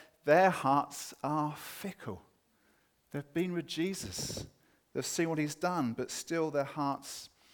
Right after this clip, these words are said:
are fickle. In, uh, First Corinthians, First Corinthians chapter ten, the Apostle Paul warns us. He says,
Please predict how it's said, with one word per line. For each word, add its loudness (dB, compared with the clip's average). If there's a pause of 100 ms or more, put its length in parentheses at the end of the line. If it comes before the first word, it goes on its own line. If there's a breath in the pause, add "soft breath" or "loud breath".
(540 soft breath)
are -6
fickle. -6 (800 loud breath)
In, 0
uh, 6
First 0
Corinthians, -2
First -6
Corinthians -4
chapter -2
ten, 0
the -2
Apostle -4
Paul -2
warns -2
us. -2
He -8
says, -2